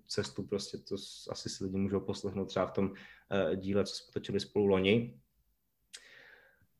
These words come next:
Ale tohle všechno jakoby se dělo mezi tím, ale jsme se jako začali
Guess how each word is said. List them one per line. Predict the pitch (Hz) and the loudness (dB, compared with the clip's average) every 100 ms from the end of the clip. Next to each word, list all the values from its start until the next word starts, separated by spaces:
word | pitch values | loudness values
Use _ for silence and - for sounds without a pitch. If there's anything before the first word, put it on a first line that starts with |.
| _ | _
Ale | 117 127 | 8 10
tohle | 131 135 | 12 12
všechno | 131 131 131 | 12 10 10
jakoby | 123 131 | 12 10
se | 131 123 | 10 10
dělo | 110 113 123 | 10 10 10
mezi | 127 131 | 12 12
tím, | 131 127 123 131 131 | 12 12 12 10 6
ale | 120 113 117 123 127 127 | 8 10 12 12 8 4
jsme | - 127 | 2 2
se | 131 | 6
jako | 120 117 | 6 8
začali | 117 - 120 117 113 110 110 104 | 6 8 8 10 10 8 4 0